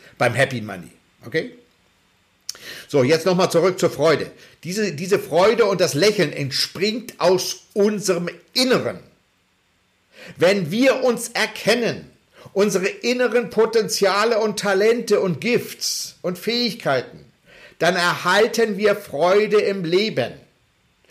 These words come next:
Und dann erkennen wir auch einen Sinn, einen Lebenssinn.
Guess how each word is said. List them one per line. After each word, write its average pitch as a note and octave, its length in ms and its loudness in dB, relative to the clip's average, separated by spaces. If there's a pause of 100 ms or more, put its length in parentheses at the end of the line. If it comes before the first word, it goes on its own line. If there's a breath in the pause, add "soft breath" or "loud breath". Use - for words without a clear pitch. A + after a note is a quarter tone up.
(180 loud breath)
Und F#3+ 180 2
dann G#3 160 4
erkennen G3+ 800 0
wir G#3+ 260 2
auch - 200 -2
einen G#3 500 0
Sinn, E3 580 -2 (540)
einen F#3 420 -2 (140)
Lebenssinn. D#3+ 960 0